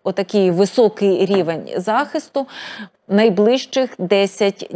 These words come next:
днів. Вони, е, відстають уже в поставках зброї, вона з-, насправді в них закінчується. Ракет не так багато.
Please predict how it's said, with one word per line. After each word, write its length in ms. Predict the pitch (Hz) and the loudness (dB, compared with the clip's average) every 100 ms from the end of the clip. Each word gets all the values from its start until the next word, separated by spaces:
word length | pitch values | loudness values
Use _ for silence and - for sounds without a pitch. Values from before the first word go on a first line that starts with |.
| 165 | -4
днів. 340 | 190 156 120 - - - 220 - | -2 -2 -4 -12 -18 -14 -16 -8
Вони, 540 | 170 185 220 240 311 302 | -4 0 2 4 4 2
е, 400 | 202 - 208 202 | 2 2 4 4
відстають 800 | 226 220 - 247 233 233 190 | 2 0 0 0 2 2 0
уже 540 | - - 202 180 180 151 | -2 -2 -2 0 2 0
в 100 | 160 | -2
поставках 600 | 208 214 254 262 220 190 | -6 -2 -2 -2 -2 -2
зброї, 600 | 175 180 180 185 180 190 | -2 -2 0 0 0 -2
вона 340 | 180 208 220 | 0 0 0
з-, 380 | 214 101 101 147 | -2 -6 -6 -4
насправді 460 | 196 185 226 233 196 | -4 -2 -2 0 -2
в 60 | 180 | -2
них 140 | 202 | -2
закінчується. 760 | 185 175 175 160 - 156 - 139 | -2 -6 -6 -8 -8 -10 -6 -4
Ракет 420 | 185 185 233 240 | -4 -2 -6 -2
не 100 | 214 | -2
так 220 | 214 208 | -2 -4
багато. 720 | 175 175 175 170 147 - 160 | -2 -2 -2 -4 -10 -8 -8